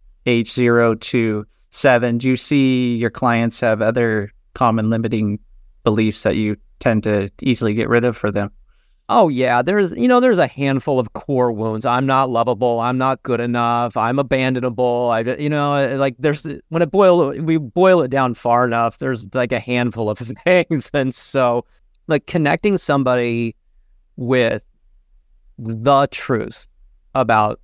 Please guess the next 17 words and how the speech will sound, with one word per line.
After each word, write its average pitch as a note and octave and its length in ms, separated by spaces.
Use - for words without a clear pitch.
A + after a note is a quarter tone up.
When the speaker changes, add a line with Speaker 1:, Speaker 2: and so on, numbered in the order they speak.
Speaker 2:
their A#2 300
being A#2 320
and G#2+ 100
their A#2+ 160
existence. - 800
And, E3 260
and D#3+ 340
I'll D#3+ 100
say F#3 480
there's, E3 300
there's E3 180
a D#3+ 60
big G3+ 200
difference F#3 360
between C#3+ 560
my B2 340
truth B2+ 400